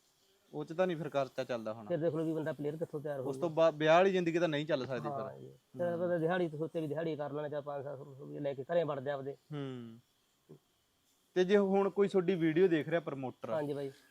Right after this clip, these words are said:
Speaker 1: ਜਾਂ ਆਪਣੇ ਲੋਕ ਤੁਹਾਡੀ ਵੀਡੀਓ ਦੇਖ ਰਹੇ, ਉਹਨਾਂ ਨੂੰ ਕੀ ਕਹਿਣਾ ਚਾਹੁੰਦੇ ਹੋ ਤੁਸੀਂ?
Speaker 2: ਮੈਂ ਤਾਂ ਇਸ ਬੰਨ ਕੀ ਬੇਨਤੀ ਕਰਦਾ ਵੀ ਜੇ ਕੋਈ ਮੈਨੂੰ ਸਾਥ ਦੇ ਦੇ ਪਲੇਅਰ, ਮੈਂ ਦੁਬਾਰਾ ਗਰਾਊਂਡਾਂ 'ਚ ਵਗ ਜਾ।
Speaker 1: ਹੂੰ।
Speaker 2: ਆਪਣੇ ਕੋਲ ਤਜਰਬਾ ਵੀ ਹੈ,
Speaker 1: ਹੂੰ।
Speaker 2: ਸਰੀਰ ਪੱਖੋਂ ਵੀ ਠੀਕ ਹੈਗੇ,
Speaker 1: ਹੂੰ।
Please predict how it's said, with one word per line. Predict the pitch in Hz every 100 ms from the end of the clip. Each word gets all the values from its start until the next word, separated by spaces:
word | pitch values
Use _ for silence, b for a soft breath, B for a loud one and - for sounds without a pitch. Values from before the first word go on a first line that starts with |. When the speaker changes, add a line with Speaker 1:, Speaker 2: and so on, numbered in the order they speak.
| 135
Speaker 1:
ਜਾਂ | 143 156
ਆਪਣੇ | 147 147 147
ਲੋਕ | 135 139 135
ਤੁਹਾਡੀ | 139 139 139
ਵੀਡੀਓ | 135 151
ਦੇਖ | 156 151
ਰਹੇ, | 151
ਉਹਨਾਂ | 160
ਨੂੰ | 175 170
ਕੀ | 170 151
ਕਹਿਣਾ | 147 151
ਚਾਹੁੰਦੇ | 143 139
ਹੋ | 135
ਤੁਸੀਂ? | 123 _ -
Speaker 2:
ਮੈਂ | 202 202
ਤਾਂ | 220
ਇਸ | 220 208
ਬੰਨ | 220
ਕੀ | 214 214
ਬੇਨਤੀ | 196 202 185
ਕਰਦਾ | 185 190 175
ਵੀ | 196
ਜੇ | 190
ਕੋਈ | 185 190
ਮੈਨੂੰ | 190 170
ਸਾਥ | 180 170
ਦੇ | 160
ਦੇ | 180
ਪਲੇਅਰ, | 175 190
ਮੈਂ | 196
ਦੁਬਾਰਾ | 185 180 175
ਗਰਾਊਂਡਾਂ | 170 165 170
'ਚ |
ਵਗ | 151 131
ਜਾ। | 123 127 _ _ _ 156
Speaker 1:
ਹੂੰ। | 156
Speaker 2:
ਆਪਣੇ | 185 196
ਕੋਲ | 202
ਤਜਰਬਾ | 180 175 170 160 170
ਵੀ | 165 165
ਹੈ, | 151 - 151
Speaker 1:
ਹੂੰ। | 151 147
Speaker 2:
ਸਰੀਰ | 208 202
ਪੱਖੋਂ | 190 -
ਵੀ | 196
ਠੀਕ | 180 185 175
ਹੈਗੇ, | 170 165 156 _ 156
Speaker 1:
ਹੂੰ। | 143 139 127